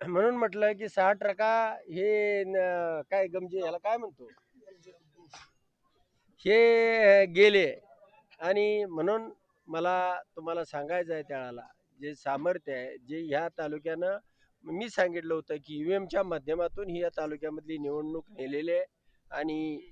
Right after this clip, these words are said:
हे चित्र येणाऱ्या निवडणुकीमध्ये तुम्हाला पाहायला मिळेल. ईव्हीएमचा सुद्धा प्रोग्राम तपासणी केली जाईल, त्याचा प्रोग्राम कोणी लिहिलेला आहे, काय लिहिलेला आहे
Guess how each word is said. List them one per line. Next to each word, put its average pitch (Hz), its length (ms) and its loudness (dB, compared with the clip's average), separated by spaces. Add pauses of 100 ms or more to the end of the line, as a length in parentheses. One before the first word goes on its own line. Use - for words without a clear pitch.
(160)
हे 156 100 -10
चित्र 190 420 -2 (420)
येणाऱ्या 175 440 2
निवडणुकीमध्ये 165 840 -4
तुम्हाला 147 340 -4
पाहायला 143 420 -4
मिळेल. 185 380 -6 (560)
ईव्हीएमचा 185 580 0
सुद्धा 202 240 -2
प्रोग्राम 185 540 0
तपासणी 175 400 -4
केली 165 360 -6
जाईल, 131 300 -4 (400)
त्याचा 147 200 -6
प्रोग्राम 165 500 0
कोणी 185 360 -4
लिहिलेला 175 360 -2
आहे, 175 140 -4 (320)
काय 165 240 0
लिहिलेला 175 400 0
आहे 180 180 -4